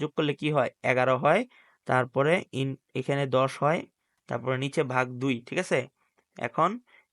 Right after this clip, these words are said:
এটা গুণ উপরে করে নিচে ভাগ করলে দেখবা পঞ্চান্ন আসতেছে। তো এখান থেকে বলাই যায়,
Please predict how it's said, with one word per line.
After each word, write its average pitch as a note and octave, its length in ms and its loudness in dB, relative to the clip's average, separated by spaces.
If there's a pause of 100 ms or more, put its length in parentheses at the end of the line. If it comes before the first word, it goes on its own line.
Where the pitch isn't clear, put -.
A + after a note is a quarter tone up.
(120)
এটা C3 180 -2 (140)
গুণ D3 220 -2 (500)
উপরে C3+ 360 -2
করে C#3+ 160 0 (100)
নিচে C#3 160 -4 (100)
ভাগ B2 100 -4 (100)
করলে C#3+ 260 0
দেখবা C3 200 -2 (140)
পঞ্চান্ন C3+ 420 -4 (600)
আসতেছে। - 880 -6 (680)
তো D3+ 100 4 (500)
এখান D#3 260 2
থেকে F3+ 140 4 (140)
বলাই D#3+ 240 8 (100)
যায়, E3+ 160 6